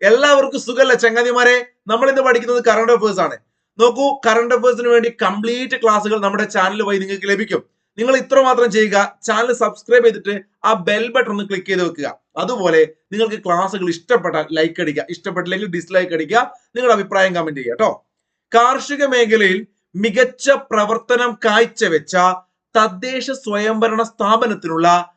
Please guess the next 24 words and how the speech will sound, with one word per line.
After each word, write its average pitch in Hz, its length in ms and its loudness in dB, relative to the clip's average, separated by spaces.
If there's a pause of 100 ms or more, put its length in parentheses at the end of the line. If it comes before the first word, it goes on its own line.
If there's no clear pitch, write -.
(200)
സി - 200 -14
എം 262 220 -2 (160)
അച്യുത 220 460 0
മേനോൻ 214 360 0
പുരസ്കാരം 190 500 -2
ലഭിച്ചത് 190 580 -6
ഏത് 220 420 4
ഗ്രാമപഞ്ചായത്തിനാണ്? 170 1040 -2 (500)
രണ്ടായിരത്തി 196 600 2
ഇരുപത്തിയഞ്ചിലെ 175 720 -2
കാർഷിക 208 460 -4
മേഖലയുമായി 196 520 -4
ബന്ധപ്പെട്ടുകൊണ്ട് 151 840 -4 (300)
സർക്കാർ, 185 400 -2 (280)
കേരള 208 220 2
സർക്കാർ 220 400 0
നൽകുന്ന 175 560 0 (260)
ഒരു 185 120 -4
പുരസ്കാരമാണ് 185 840 -2 (280)
സി - 160 -12
എം 226 300 2
അച്യുത 220 380 2
മേനോൻ 202 260 -4
പുരസ്കാരം. 165 560 -2